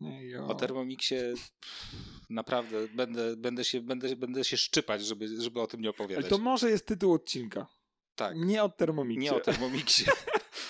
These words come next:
Speaker 1: Dobra, bo wiemy, o czym on nie jest, przez wykluczenie, prawda? Nie mamy tytułu, ale nie mamy nazwy podcastu, ale być może mamy
Speaker 2: Aczkolwiek
Speaker 1: tytuł.
Speaker 2: żona właśnie wpadła na świetny pomysł, że może właśnie nowe zupełnie zastosowanie Thermomixa, bo,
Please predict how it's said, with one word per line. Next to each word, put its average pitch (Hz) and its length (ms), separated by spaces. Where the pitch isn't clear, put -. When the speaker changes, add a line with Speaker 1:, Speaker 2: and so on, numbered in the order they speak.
Speaker 1:
Dobra, 170 280
bo 185 160
wiemy, 220 240
o 208 100
czym 208 160
on 185 160
nie 180 240
jest, 120 320
przez 147 200
wykluczenie, 156 640
prawda? 156 200
Nie 190 100
mamy 185 180
tytułu, 175 300
ale 156 160
nie 156 160
mamy 185 180
nazwy 160 680
podcastu, 143 580
ale 127 140
być - 240
może 131 320
mamy 120 320
Speaker 2:
Aczkolwiek 135 320
Speaker 1:
tytuł. 123 140
Speaker 2:
żona 135 220
właśnie 127 380
wpadła 123 280
na 127 100
świetny 147 300
pomysł, 131 320
że 107 80
może 117 260
właśnie 120 360
nowe 135 320
zupełnie 113 340
zastosowanie 110 540
Thermomixa, 110 500
bo, 117 260